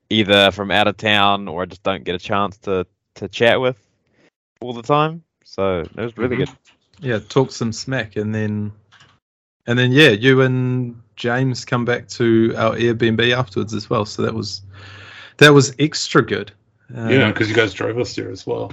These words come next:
Speaker 2: so it was
Speaker 3: Yeah.
Speaker 2: pretty dope. And then
Speaker 1: Looking
Speaker 2: we
Speaker 1: after you guys.
Speaker 2: Yeah, thanks, Michael.
Speaker 3: <laughs>
Speaker 2: And then we,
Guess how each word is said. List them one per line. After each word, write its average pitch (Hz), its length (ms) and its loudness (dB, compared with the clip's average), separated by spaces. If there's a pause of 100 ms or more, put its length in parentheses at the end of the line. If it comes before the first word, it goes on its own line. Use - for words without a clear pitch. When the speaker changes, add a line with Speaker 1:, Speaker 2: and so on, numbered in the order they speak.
Speaker 2:
so - 160 -8
it 95 80 -4
was 123 100 2
Speaker 3:
Yeah. 139 60 6
Speaker 2:
pretty 107 180 -4
dope. - 280 -6 (600)
And - 80 -20 (340)
then - 120 -6
Speaker 1:
Looking 113 180 2
Speaker 2:
we 110 40 6
Speaker 1:
after 107 120 4
you 95 60 -10 (200)
guys. 95 400 -2 (520)
Speaker 2:
Yeah, 110 380 4 (280)
thanks, 117 200 -2
Michael. 113 340 -4
Speaker 3:
<laughs> - 60 -20 (480)
Speaker 2:
And 120 140 4
then 123 80 4
we, 110 460 2